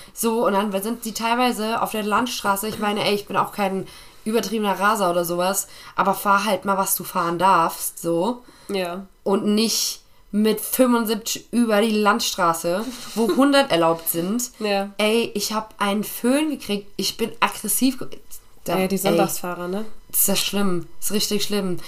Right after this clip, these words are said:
Speaker 1: Genauso wie als wir uns im Gym treffen wollten.
Speaker 2: Ja. <laughs>
Speaker 1: Und dann hatte ich
Speaker 2: Das
Speaker 1: einfach
Speaker 2: war auch
Speaker 1: einen
Speaker 2: richtig
Speaker 1: Bus
Speaker 2: gut.
Speaker 1: vor mir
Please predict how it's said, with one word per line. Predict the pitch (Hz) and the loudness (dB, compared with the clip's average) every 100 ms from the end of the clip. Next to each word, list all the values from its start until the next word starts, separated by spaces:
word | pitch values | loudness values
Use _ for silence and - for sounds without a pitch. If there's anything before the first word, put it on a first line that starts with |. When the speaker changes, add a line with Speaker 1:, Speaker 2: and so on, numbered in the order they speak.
| - | -6
Speaker 1:
Genauso | - 196 185 202 | 0 4 4 4
wie | 185 | 0
als | 175 180 | 0 0
wir | 196 | -2
uns | 190 | -4
im | 180 | -4
Gym | 220 | -4
treffen | 208 180 175 | -4 -6 -4
wollten. | 165 165 165 165 160 | -4 -4 -4 -6 -6
Speaker 2:
Ja. | 214 202 185 220 214 - | -2 0 0 -2 -4 -6
<laughs> | - 494 - - | 2 4 4 2
Speaker 1:
Und | 214 | 6
dann | 202 196 | 6 4
hatte | 214 | 0
ich | 196 | 0
Speaker 2:
Das | - | 0
Speaker 1:
einfach | 196 | 0
Speaker 2:
war | 233 233 | 2 2
auch | |
Speaker 1:
einen | 226 | 2
Speaker 2:
richtig | 240 | 0
Speaker 1:
Bus | 247 349 | 4 6
Speaker 2:
gut. | 311 | 6
Speaker 1:
vor | 214 254 190 | 6 6 6
mir | 185 185 196 | 6 2 0